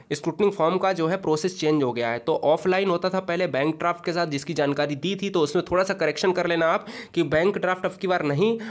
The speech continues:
वही जो सौ रुपये बैंक ड्राफ्ट बनवाते थे, तो अब बस सौ रुपये जो है डायरेक्ट आपको वहाँ पर सौ सौ रुपये केवल दे देने हैं, वो केवल आपको ट्रांसफ़र कर दिए जाएंगे कॉलेज वालों। कॉलेज वालों को अगर आपके सब्जेक्ट में एक में लगा है तो कॉलेज वालों को सौ रुपये दे दीजिए, वो ट्रांसफ़र कर देंगे।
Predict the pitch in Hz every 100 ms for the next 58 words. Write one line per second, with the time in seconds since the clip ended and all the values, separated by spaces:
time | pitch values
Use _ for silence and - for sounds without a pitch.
0 | - 135 160 214 196 - 190 190 196 151
1 | 170 196 214 185 190 196 190 208 220 233
2 | - - 185 175 165 202 - 175 180 180
3 | 190 185 160 185 175 147 156 170 170 170
4 | 185 190 147 160 196 214 160 151 180 170
5 | 165 185 233 - - - 156 170 147 165
6 | 170 160 156 208 202 160 160 156 165 156
7 | 156 185 180 147 147 175 151 139 139 147
8 | 143 147 208 247 - - 170 170 160 143
9 | 131 127 151 170 185 180 190 185 202 190
10 | 175 170 175 170 147 170 190 - - 180
11 | - - - - - 165 180 185 180 202
12 | 185 156 160 156 160 160 151 175 196 190
13 | 190 185 196 196 156 156 156 160 175 170
14 | 165 170 175